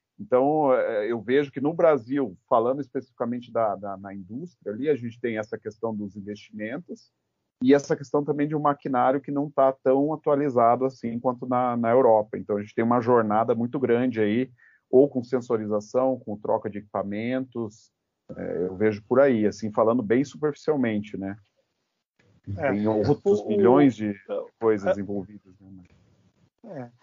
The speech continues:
Speaker 2: A Europa começou antes, né? Isso que o Otávio falou, essa
Speaker 1: É.
Speaker 2: parte de, de equipamentos, nós mesmos, até três anos atrás, nós não tínhamos essa exigência em nossos equipa-, no-, nos equipamentos que a gente tava comprando,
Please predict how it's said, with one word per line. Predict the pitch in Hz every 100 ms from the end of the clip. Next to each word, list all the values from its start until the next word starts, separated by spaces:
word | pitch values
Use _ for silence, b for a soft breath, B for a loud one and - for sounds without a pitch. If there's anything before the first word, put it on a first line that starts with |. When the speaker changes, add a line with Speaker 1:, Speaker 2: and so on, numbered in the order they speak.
| B B
Speaker 2:
A | 233 -
Europa | 208 202 202 -
começou | 202 196 - 185
antes, | 156 -
né? | 131 143
Isso | -
que | 160 180
o | 160
Otávio | 156 - 156 147
falou, | - 131 131 147
essa | 127 131
Speaker 1:
É. | -
Speaker 2:
parte | 139 139 -
de, | 123 123 127 127 143
de | 120 127 120 117 117 113
equipamentos, | - - 117 139 -
nós | 139 160 131
mesmos, | 135 151 165 165 170 175 - b b b b
até | 139 - 143 139
três | - 160 156 156
anos | 151 131
atrás, | - 143 151 160
nós | 143 139 151 147
não | 143 160
tínhamos | - 170 165 143
essa | 143 -
exigência | 143 143 123 135 135 139
em |
nossos | 131 - _ -
equipa-, | 135 - _
no-, | 135 131
nos | 131 127 127
equipamentos | - 131 131
que | 139
a |
gente | 127
tava | 131
comprando, | - 139 123 113